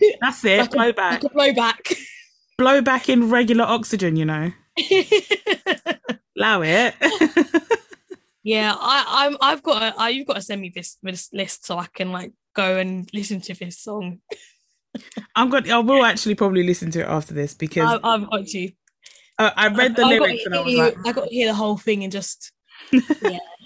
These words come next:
Speaker 1: <laughs> And hear how soothing it is if it's a love song and, yeah, but that, that is a weird lyric.
Speaker 2: Super weird. All right, well, let's go back to rap then. So Jeezy, <laughs> sorry,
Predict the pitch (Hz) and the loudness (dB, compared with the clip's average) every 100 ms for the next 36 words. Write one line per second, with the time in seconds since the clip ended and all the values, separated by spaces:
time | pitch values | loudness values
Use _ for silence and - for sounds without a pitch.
0 | _ _ - 339 285 440 - _ - _ | _ _ -6 -4 0 -2 -2 _ -20 _
1 | - 214 208 233 226 208 185 - 233 208 | -6 -4 0 0 2 0 -2 -4 -2 -2
2 | 190 175 170 185 185 196 196 190 175 - | -4 -8 -12 -12 -10 -8 -6 -6 -8 -10
3 | 175 170 180 - - - - _ 151 127 | -10 -10 -12 -14 -20 -20 -20 _ -12 -12
4 | 139 - - 202 180 - 220 202 - 208 | -14 -16 -12 -8 -8 -6 -4 -6 -6 -6
5 | 196 190 180 180 175 175 151 - - _ | -4 -6 -8 -10 -10 -12 -14 -18 -20 _
6 | _ _ _ _ _ _ _ - - 214 | _ _ _ _ _ _ _ -10 -2 0
7 | 196 180 165 151 151 - _ _ _ _ | 0 -4 -6 -6 -6 -10 _ _ _ _
8 | _ _ _ _ 220 202 170 202 202 220 | _ _ _ _ 0 0 0 2 2 2
9 | 294 285 262 226 196 165 - 160 151 160 | 2 2 0 0 0 0 -2 -2 -2 -4
10 | - _ _ _ - 226 208 - 254 247 | -8 _ _ _ -2 0 0 0 2 2
11 | 190 170 165 214 - _ _ _ _ _ | 2 0 0 -2 -6 _ _ _ _ _
12 | _ _ _ _ _ _ _ _ _ - | _ _ _ _ _ _ _ _ _ -4
13 | 214 202 - - - - 220 - _ _ | -2 -2 -6 -14 -14 -12 -12 -14 _ _
14 | _ _ _ _ _ _ _ _ - - | _ _ _ _ _ _ _ _ -14 -10
15 | - 214 | -2 -2